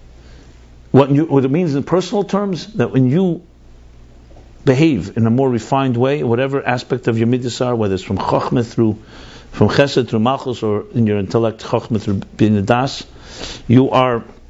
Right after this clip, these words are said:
aligning yourself to Elokus, and when Elokus is revealed,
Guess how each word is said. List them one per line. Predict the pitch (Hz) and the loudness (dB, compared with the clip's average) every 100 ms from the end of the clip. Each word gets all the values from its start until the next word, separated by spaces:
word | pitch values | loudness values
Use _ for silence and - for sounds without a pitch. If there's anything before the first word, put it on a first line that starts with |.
| - - - - - - - - - - - - | -20 -20 -20 -20 -20 -14 -14 -14 -18 -16 -4 2
aligning | 120 131 151 160 | 4 4 2 0
yourself | 147 135 151 131 | 0 0 -2 -2
to | - | -2
Elokus, | 107 107 - 170 175 - | -2 -4 0 -2 -2 -4
and | 123 | 0
when | 110 | 0
Elokus | 104 101 - 202 - | 2 -2 0 0 0
is | 143 113 | 0 0
revealed, | 113 113 131 135 123 | 0 0 0 -2 -6